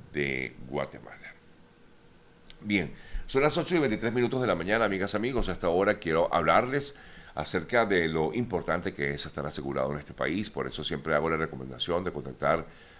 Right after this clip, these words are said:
a nuestro buen amigo E. Oliver Suárez, que es experto en el área de, de seguros, porque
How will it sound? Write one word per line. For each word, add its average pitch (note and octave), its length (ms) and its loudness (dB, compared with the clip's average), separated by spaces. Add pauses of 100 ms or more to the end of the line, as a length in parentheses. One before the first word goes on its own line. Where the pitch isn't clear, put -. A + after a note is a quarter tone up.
(140)
a C#2+ 100 -2
nuestro C#2+ 480 -2
buen G#2 220 4
amigo F#2 360 2
E. E2 80 0
Oliver D#2+ 320 2
Suárez, D#2 340 0
que C#2+ 160 -2
es C#2+ 140 -4
experto F#2+ 560 0
en B1+ 60 -4
el B1+ 120 -6
área D2 300 2
de, C2+ 280 -4 (340)
de D2 100 -6
seguros, A2+ 580 2
porque C#2+ 460 -8